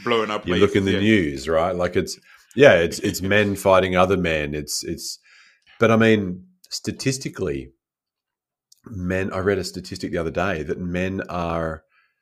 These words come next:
Speaker 2: the perpetrators in something like seventy-five percent or more of all violent crime.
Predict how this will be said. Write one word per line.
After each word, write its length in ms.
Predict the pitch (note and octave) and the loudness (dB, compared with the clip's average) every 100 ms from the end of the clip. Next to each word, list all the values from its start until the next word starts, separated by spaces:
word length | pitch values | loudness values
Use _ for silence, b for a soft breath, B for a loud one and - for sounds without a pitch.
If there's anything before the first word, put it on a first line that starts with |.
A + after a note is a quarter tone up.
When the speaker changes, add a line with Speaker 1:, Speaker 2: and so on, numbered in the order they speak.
| _ _ _ | _ _ _
Speaker 2:
the 120 | - F#2 | -12 -12
perpetrators 800 | - G2 - - F2+ E2 E2 E2+ | -2 -2 -2 -2 -2 0 -2 -6
in 100 | E2+ | -6
something 320 | G2 F2+ F#2+ | -6 -6 -6
like 400 | E2 E2 D2+ - _ _ | -4 -4 -4 -12 _ _
seventy-five 1040 | - - F#2+ G2 F2+ - E2+ E2+ F2 D#2 - | -12 -6 -4 -4 -6 -4 -2 0 -2 -6 -14
percent 520 | F2+ - F#2+ F2+ E2+ - | -12 -8 -6 -6 -6 -10
or 120 | D#2+ | -10
more 540 | D#2 E2+ F2+ D2+ D#2 - _ _ | -6 -2 -2 -4 -8 -14 _ _
of 140 | F#2 - - | -12 -10 -2
all 240 | F#2+ G2 | 0 2
violent 420 | E2+ E2 D#2+ D2 | 0 0 -2 -8
crime. 560 | - G2 G#2 D2+ A#1 | -8 -6 -6 -8 -12